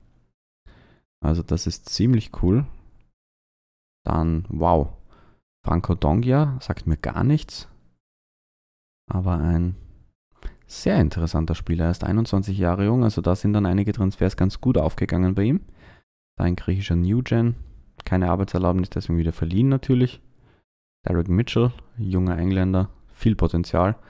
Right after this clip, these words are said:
Ist auf jeden Fall ein guter Transfer von Manchester United für zwei Komma vier, ja. Alex Robertson, auch ein junger Engländer, da hat er's immer wieder versucht,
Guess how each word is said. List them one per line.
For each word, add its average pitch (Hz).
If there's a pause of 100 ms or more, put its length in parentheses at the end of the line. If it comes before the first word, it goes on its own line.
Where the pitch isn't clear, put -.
(260)
Ist -
auf -
jeden 95
Fall 80
ein 82
guter -
Transfer 87
von 80
Manchester -
United 80
für -
zwei -
Komma 104
vier, 101
ja. 92 (1300)
Alex -
Robertson, 104
auch 101
ein 98
junger 95
Engländer, 95
da -
hat -
er's 104
immer 98
wieder 95
versucht, -